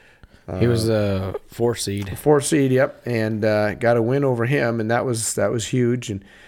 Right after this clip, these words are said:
Speaker 2: uh, got one match away from qualifying. Uh, couldn't, couldn't quite get it done, but, uh, um, but that, it, it was good to see him finish that way. Uh, I think he struggled early in the season with confidence, and,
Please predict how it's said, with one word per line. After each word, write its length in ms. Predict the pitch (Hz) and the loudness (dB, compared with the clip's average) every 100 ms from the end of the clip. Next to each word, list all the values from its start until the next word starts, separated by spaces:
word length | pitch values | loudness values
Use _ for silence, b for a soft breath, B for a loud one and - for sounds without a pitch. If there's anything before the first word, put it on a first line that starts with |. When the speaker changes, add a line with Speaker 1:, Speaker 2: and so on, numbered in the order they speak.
| B B | B B
Speaker 2:
uh, 220 | 98 95 | -6 -4
got 320 | 98 - 147 170 | -2 2 2 2
one 240 | 180 170 | 0 2
match 260 | 151 151 147 | 2 2 0
away 200 | 143 135 | 0 0
from 140 | 131 | -4
qualifying. 840 | 135 120 101 92 98 95 101 104 101 B | 2 2 2 0 -4 -4 -6 -8 -10 B
Uh, 340 | 98 98 92 92 87 - _ | -10 -6 -6 -8 -10 -16 _
couldn't, 260 | - 123 113 _ _ B B - | -4 -4 -4 _ _ B B -2
couldn't 200 | 143 - | -2 2
quite 300 | 127 110 123 | 2 2 0
get 140 | 127 | 0
it 100 | 123 | 0
done, 300 | 120 107 107 | -2 0 0
but, 280 | 98 98 104 | -2 -2 -2
uh, 140 | 98 - B B B B - | -4 -4 B B B B -8
um, 480 | 101 95 95 113 - _ | -6 -6 -8 -12 -20 _
but 80 | 156 | 0
that, 260 | 175 160 - | 2 2 0
it, 320 | 160 - - | 0 -2 -2
it 200 | 151 151 | 0 2
was 140 | 143 113 | 0 2
good 160 | 156 | 0
to 60 | 117 | 0
see 120 | 139 | -2
him 140 | 123 | -2
finish 320 | 110 127 110 - | -2 -2 -2 0
that 240 | 107 - | 0 2
way. 340 | 110 113 110 - B B - | 2 2 0 -4 B B -8
Uh, 240 | 101 98 95 | -6 -4 -4
I 140 | 101 | -4
think 220 | 117 110 | -4 -4
he 100 | 110 | -4
struggled 420 | 101 117 113 113 | -2 0 0 0
early 260 | 113 120 117 | 0 0 0
in 80 | 110 | 0
the 60 | |
season 300 | 104 117 110 | -2 -2 -2
with 120 | 104 - | -6 -6
confidence, 720 | 117 113 - 107 110 - 101 | -2 -2 -2 -4 -4 -6 -8
and, 160 | 98 | -10